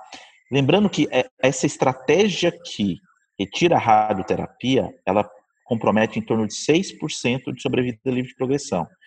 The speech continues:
Varia aí nos estudos de cinco a sete por cento de sobrevida de progressão. Mas não muda a sobrevida global.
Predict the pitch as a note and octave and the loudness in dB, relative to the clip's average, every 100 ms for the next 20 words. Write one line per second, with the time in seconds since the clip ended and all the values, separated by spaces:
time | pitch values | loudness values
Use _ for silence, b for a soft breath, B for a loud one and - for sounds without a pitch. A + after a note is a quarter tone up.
0 | B B B - E3+ E3 D3 C3 A#2+ A2+ | B B B -2 0 4 4 4 2 -4
1 | - B2+ A2 G#2 G#2 - C#3 C#3+ - G#2+ | -4 -4 -4 -6 -10 -6 -4 -4 -2 -4
2 | - A#2 - - - A2 A2 - G#2+ G#2 | -2 -6 -6 -10 -4 -4 -6 -6 -4 -2
3 | G2+ G2+ - G#2 G#2 - - b b b | -4 -8 -8 -6 -6 -10 -18 b b b
4 | b _ A3+ D#3 D3 C#3+ D#3+ G#3+ F3 C#3 | b _ 2 2 2 2 4 4 4 2
5 | E3+ F3 - D#3+ D3+ D3 D#3 D#3 D3+ F#2+ | 2 0 0 0 0 -2 -2 0 2 2
6 | D2+ - | 2 -2